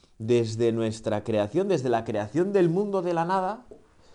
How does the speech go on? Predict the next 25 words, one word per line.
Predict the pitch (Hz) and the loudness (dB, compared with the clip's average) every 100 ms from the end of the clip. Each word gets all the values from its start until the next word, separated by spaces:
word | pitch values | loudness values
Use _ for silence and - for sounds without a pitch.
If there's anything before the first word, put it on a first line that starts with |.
| - _ _ _ _ | -20 _ _ _ _
es | 135 135 | 4 4
entrar | 185 151 - 180 190 | 2 2 2 2 2
en | 143 | 0
diálogo | 127 131 151 139 117 110 | 2 4 6 6 4 4
con | 113 110 | 0 2
Dios, | 160 226 | 2 2
eso | 190 185 | 0 -4
es | |
una | 175 147 | -4 -2
pasada. | - 190 170 - | -2 -4 -4 -2
Por | 135 | 0
eso | 151 190 | 0 2
la | 196 | 4
oración | 131 123 143 | 4 4 0
es | 127 | -2
tan | - 113 | -2 -4
grande, | 120 185 165 | -2 -2 -2
¿no? | 131 | -2
Porque | 180 143 | -2 0
en | 120 | 4
la | |
oración | 117 110 113 208 214 | 6 6 2 -2 -2
son | 160 180 | -4 -4
estos | 170 - 160 | -6 -6 -4
minutos | 160 165 170 175 170 | -2 -2 -2 -4 -8